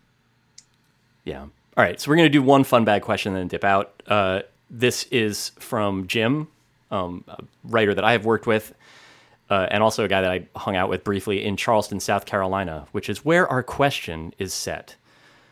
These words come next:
We in Charleston have a tenuous relationship with our tourists, he writes,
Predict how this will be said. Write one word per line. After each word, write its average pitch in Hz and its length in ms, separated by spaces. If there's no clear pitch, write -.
We 156 120
in 196 60
Charleston 170 460
have 123 180
a 107 100
tenuous 156 460
relationship 117 580
with 104 80
our 92 120
tourists, - 580
he 98 80
writes, 107 380